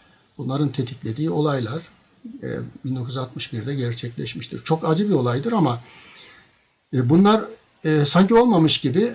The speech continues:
Avrupa'nın göbeğinde olan, Fransa'da, Paris'te olan bu olay sanki hiç gerçekleşmemiş gibi unutulmuştur. Hiç kimse anlatmaz,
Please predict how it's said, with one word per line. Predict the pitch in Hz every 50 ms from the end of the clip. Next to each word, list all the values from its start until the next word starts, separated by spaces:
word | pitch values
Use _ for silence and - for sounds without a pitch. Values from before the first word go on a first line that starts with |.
| - -
Avrupa'nın | 156 156 180 196 190 - 165 156 156 147 147
göbeğinde | 160 160 151 170 165 165 175 175
olan, | 165 143 120 123 139 165 165 - - -
Fransa'da, | - - 160 165 175 156 - 139 127 123 117
Paris'te | 151 156 165 160 151 - - - 123
olan | 120 117 - 117 - - 78
bu | - -
olay | - 151 143 - 135 190 233 254 - - _ _ _ _ _ _ _ _ _ _ _ _ _ _ _ _ _ _ - -
sanki | - 135 147 160 151 -
hiç | 165 160 -
gerçekleşmemiş | - 160 156 147 - 165 156 160 185 180 - - 147 117 117 117 -
gibi | - 139 180
unutulmuştur. | 208 180 190 185 - 185 185 185 175 - - - - 127
Hiç | 135 135 -
kimse | - 165 160 - - 147
anlatmaz, | 139 143 147 147 139 - - 120 139 156 - -